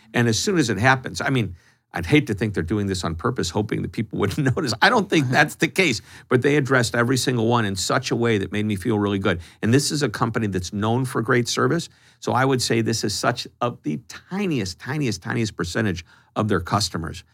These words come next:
that are making these types of complaints. But here's the point. Uh, service, again, you s-, you sell with service, you operate with service, you lead with service. But when the customer has a problem,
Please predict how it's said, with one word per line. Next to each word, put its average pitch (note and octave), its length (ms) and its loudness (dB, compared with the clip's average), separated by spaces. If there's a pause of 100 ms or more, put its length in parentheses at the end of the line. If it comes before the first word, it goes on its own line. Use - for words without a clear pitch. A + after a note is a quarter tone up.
(120)
that A2 120 0
are G#2 60 2
making G#2+ 280 0
these F2 180 -2
types F#2 280 -2
of - 100 -8
complaints. E2 480 -4 (340)
But A#2+ 100 6
here's F3+ 280 6
the G2 80 -2
point. F2 340 -4 (380)
Uh, A2 220 4
service, D3+ 600 4
again, G2 340 -2 (120)
you G#2 80 0
s-, - 500 -2
you A#2+ 200 2
sell C3+ 380 4
with C3 140 2
service, A#2+ 560 0
you F#2 300 0
operate B2+ 400 4
with A#2+ 100 0
service, A2+ 400 -2
you G#2 120 -2
lead A2 400 4
with B2+ 180 2
service. B2 500 0 (460)
But - 160 -4
when A#2 120 0
the A2 80 -2
customer B2+ 440 0
has G#2 180 0
a F#2+ 60 -2
problem, F#2+ 720 0